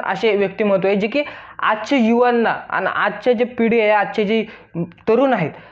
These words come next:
त्यांना फार मोठी शिकवण देतात. त्यांचा जीवनाचा प्रवास एवढा असा समजून घेण्यासारखा आहे की ते आपल्याला काहीतरी शिकवणी देत असतात. आणि आजच्या व्हिडिओमध्ये मी त्याच काही शिकवणी तुमच्यासमोर घेऊन आलेत,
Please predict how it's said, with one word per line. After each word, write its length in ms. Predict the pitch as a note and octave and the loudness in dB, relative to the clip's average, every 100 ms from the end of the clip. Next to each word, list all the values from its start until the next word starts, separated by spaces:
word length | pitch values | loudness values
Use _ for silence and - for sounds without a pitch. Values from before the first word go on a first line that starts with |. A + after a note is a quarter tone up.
| _ - | _ 0
त्यांना 240 | B3 D4 | 2 0
फार 280 | D4+ A#3+ C4 | 0 0 2
मोठी 280 | B3+ A#3+ A#3+ | 2 2 -2
शिकवण 420 | - - A3+ A3 | -4 -4 0 2
देतात. 240 | G3 F#3+ | 2 0
त्यांचा 340 | G#3+ A3 G#3+ A#3 | 0 -2 0 0
जीवनाचा 520 | F3 G#3 G#3+ A3+ A3+ | 2 2 2 0 -2
प्रवास 400 | A#3 G#3+ G#3+ F3 - - - | 0 2 2 -2 -10 -20 -4
एवढा 280 | G3+ A3+ C4+ | 2 4 4
असा 420 | C4 C#4 B3+ - - | 2 2 0 0 -4
समजून 340 | A#3 A3+ C4 C4 | 0 2 2 2
घेण्यासारखा 500 | A#3+ A3 A3 F3+ G3 | 2 0 -2 -2 -2
आहे 80 | G#3 | -2
की 120 | C4 | -4
ते 140 | C#4 | -2
आपल्याला 300 | C4 B3 B3+ | -2 2 0
काहीतरी 340 | B3 A3 G#3 G#3+ | 2 0 0 -4
शिकवणी 440 | - F#3 G3+ G#3 | -6 -2 0 2
देत 220 | F3+ F3 | 0 0
असतात. 300 | D#3 - F3+ - - - - | -2 -4 -10 -12 -20 -20 -6
आणि 160 | E3+ | -2
आजच्या 320 | F3 F3+ F3+ A#3+ | -2 -2 0 2
व्हिडिओमध्ये 400 | A3 G#3+ G3+ G#3 | 2 2 2 0
मी 120 | G3+ | -2
त्याच 420 | - A3+ B3+ B3+ | -2 0 0 0
काही 220 | A#3+ G#3 | 0 0
शिकवणी 360 | G#3 F#3+ G3 F3+ | -2 -2 -2 0
तुमच्यासमोर 520 | F#3+ F#3 F#3 F3+ F3 | 0 -2 -2 0 2
घेऊन 280 | E3 E3+ F3 | 2 2 2
आलेत, 200 | D#3 | 0